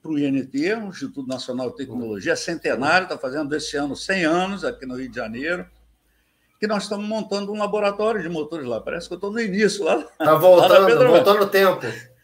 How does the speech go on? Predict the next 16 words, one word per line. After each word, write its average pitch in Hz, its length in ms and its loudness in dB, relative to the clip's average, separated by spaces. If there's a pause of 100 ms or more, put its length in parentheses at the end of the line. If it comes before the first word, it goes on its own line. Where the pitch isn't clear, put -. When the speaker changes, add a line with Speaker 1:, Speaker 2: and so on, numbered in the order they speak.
(260)
Speaker 1:
Nós 180 200 4
estamos 185 280 -2
mont-, 190 580 -4
montando 190 520 -6
um 208 40 -6
laboratório 160 680 -2
de 127 80 -10
motores 175 800 -8 (640)
e 254 80 0
também 220 340 -2
participando 214 920 -6
muito 226 840 -6
ativamente 185 1200 -6
dos 185 480 -12
fomentos, 175 1160 -6
é, 127 880 -8